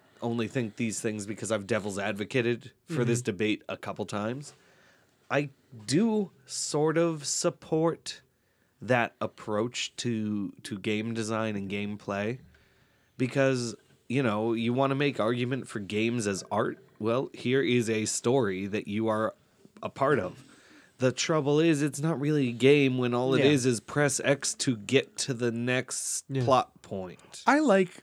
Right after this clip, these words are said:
Speaker 3: the games that integrate
Speaker 1: Like, it definitely has a place
Speaker 3: Yeah.
Speaker 1: in gaming,
Speaker 3: Well, no, I, I like the
Speaker 1: but
Speaker 3: games
Speaker 1: not
Speaker 3: that
Speaker 1: when
Speaker 3: integrate
Speaker 1: it's framed as an
Speaker 2: Yeah.
Speaker 1: action game.
Speaker 3: Right. I like the games that integrate,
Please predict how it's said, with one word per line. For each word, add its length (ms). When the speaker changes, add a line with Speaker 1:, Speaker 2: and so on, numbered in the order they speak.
Speaker 3:
the 140
games 540
that 280
integrate 640
Speaker 1:
Like, 140
it 100
definitely 360
has 200
a 40
place 760
Speaker 3:
Yeah. 220
Speaker 1:
in 100
gaming, 520
Speaker 3:
Well, 100
no, 180
I, 340
I 100
like 160
the 60
Speaker 1:
but 60
Speaker 3:
games 140
Speaker 1:
not 240
Speaker 3:
that 20
Speaker 1:
when 160
Speaker 3:
integrate 100
Speaker 1:
it's 120
framed 480
as 240
an 60
Speaker 2:
Yeah. 100
Speaker 1:
action 400
game. 260
Speaker 3:
Right. 240
I 80
like 160
the 80
games 300
that 100
integrate, 580